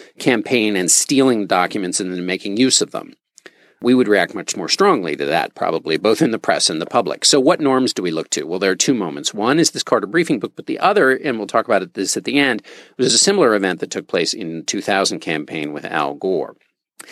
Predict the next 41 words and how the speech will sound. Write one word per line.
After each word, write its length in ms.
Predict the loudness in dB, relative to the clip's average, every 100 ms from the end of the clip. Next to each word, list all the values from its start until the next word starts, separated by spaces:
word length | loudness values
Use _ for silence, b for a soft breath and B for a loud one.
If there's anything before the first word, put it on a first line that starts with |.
| B B
The 60 | 2
question 280 | 4 4 0
at 80 |
the 40 | 0
time 440 | -2 2 2 2 2
in 140 | 2
nineteen 380 | 2 2 0 -2
eighty-three 680 | -4 -6 -6 -2 0 0 -2
was 200 | -2 2
whether 220 | 4 2
it 60 |
was 140 | 2 0
unethical 720 | 2 2 0 0 0 0 -4
to 120 | -4 0
simply 380 | 0 0 -2
take 440 | -4 -2 2 0 0
material, 580 | -4 0 0 2 0 0 b b b b b
which 180 | 0
in 80 | 2
that 180 | 2 0
case 300 | 2 2 2
meant, 240 | 0 -2
you 80 | 0
know, 220 | 0 -2 -2
breaking 320 | 0 0 0
through 140 | 0 0
the 80 | 2
sash, 500 | 2 2 2 0 -2
picking 260 | -4 -2 -2
the 60 |
Mako 280 | 0 0 0
lock 260 | 2 2 0
on 120 | -2
the 60 | -4
door, 260 | -2 -2
and 100 | -2
rifling 360 | -2 -2 -4 -10
through 120 | -10
the 140 | -12 -2
filing 360 | 0 2 0
cabinets, 500 | 0 -4 -4 -8 -8